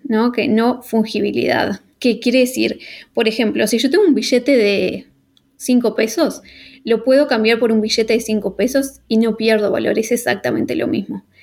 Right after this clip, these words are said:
Los N F T no tienen esa, ese equivalente, no existe.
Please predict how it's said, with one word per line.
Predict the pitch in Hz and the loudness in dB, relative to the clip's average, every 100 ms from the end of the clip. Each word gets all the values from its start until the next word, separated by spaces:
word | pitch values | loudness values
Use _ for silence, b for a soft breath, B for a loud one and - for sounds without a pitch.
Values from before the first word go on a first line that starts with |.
| B B B B | B B B B
Los | 277 220 - | 0 0 0
N | 262 269 | 2 4
F | 320 - | 2 0
T | 262 | 2
no | 254 220 | 2 0
tienen | 233 240 240 214 220 - _ | 0 2 2 2 0 -4 _
esa, | - 220 - 214 202 - - | -4 -4 0 0 0 -2 -12
ese | - 233 262 240 | -6 -4 0 0
equivalente, | - 220 208 - 226 220 233 | 2 2 2 2 0 0 0
no | 247 | 0
existe. | 269 - 220 - - - | 0 -2 -4 -4 -10 -10